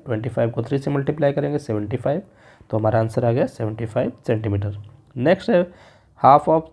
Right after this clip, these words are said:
thirty-two, हाफ मतलब इसका आधा कितना हो जाएगा, तो ये हो जाएगा सिक्सटीन। वन बाई फ़ोर of, वन बाई फ़ोर के जी, यानी कि वन थाउजेंड ग्राम्स का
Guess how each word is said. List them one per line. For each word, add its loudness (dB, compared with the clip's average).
thirty-two, 0
हाफ 2
मतलब -2
इसका -2
आधा 0
कितना -2
हो 2
जाएगा, 2
तो -2
ये 0
हो 0
जाएगा -2
सिक्सटीन। -4
वन 4
बाई 6
फ़ोर 4
of, 4
वन 2
बाई 6
फ़ोर 2
के 4
जी, -2
यानी -2
कि -2
वन 4
थाउजेंड 2
ग्राम्स 2
का 2